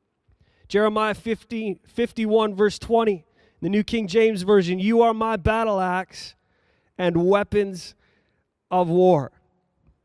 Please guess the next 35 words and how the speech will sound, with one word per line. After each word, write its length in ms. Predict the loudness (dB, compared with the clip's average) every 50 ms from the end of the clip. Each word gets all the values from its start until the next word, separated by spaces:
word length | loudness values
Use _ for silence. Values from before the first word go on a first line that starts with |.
| _ _ _ -4
I 120 | -4 -2
just 180 | -2 -4 -4 0
like 200 | 0 0 0 -2
to 80 | -6 -8
say 240 | -6 -2 -2 -2
this 200 | -2 -2 -4 -6
tonight, 520 | -6 -8 -4 -2 0 0 0 0 0 -2 -2
when 220 | -2 -2 -2 0
the 80 | 2 2
Lord 420 | 4 4 4 4 4 4 2 0
takes 340 | -4 -2 -2 -2 -2 -4 -6
a 120 | -4 -2 0
weapon 440 | 2 2 0 0 0 -2 -4 -4 -2
or 160 | 0 -2 -2 -2
tool 460 | _ -4 -2 0 2 2 0 0 -2
in 180 | -4 -6 -6
hand, 480 | -6 -6 -4 -4 -4 -4 -4 -6 -8 -8 -6
there 180 | -4 -2 -2 -2
is 180 | -2 -4 -6
nothing 600 | -8 -8 -4 -4 -4 -4 -4 -8 -10 -8 -8 -6 -6
that 120 | -8 -8
can 140 | -8 -10 -10
stop 640 | -8 -10 -10 -6 -4 -2 -2 -2 -2 -4 -8 -16 _ _ _ _ -6 -4
the 80 | -2
weapon 600 | 0 2 2 0 0 -2 -4 -6 -6 -6 -6 -10 -14 _ _ _
or 220 | -2 0 0 0 0
tool 420 | -2 0 2 4 4 4 2 0
from 240 | -2 -4 -6 -6 -6
accomplishing 840 | -6 -6 -4 -2 0 0 -2 -2 -4 -4 -4 -4 -6 -6 -6 -6 -8 _
all 420 | 0 2 4 6 6 6 4 4 0
it 60 | -2
was 200 | -2 -2 -4 -4
created 480 | -6 -4 -2 -2 0 0 0 -2 -4 -4
to 140 | -4 -6 -6
accomplish. 720 | -4 -2 -2 -2 -2 -2 -4 -8 -14 -14 -16 -20 -20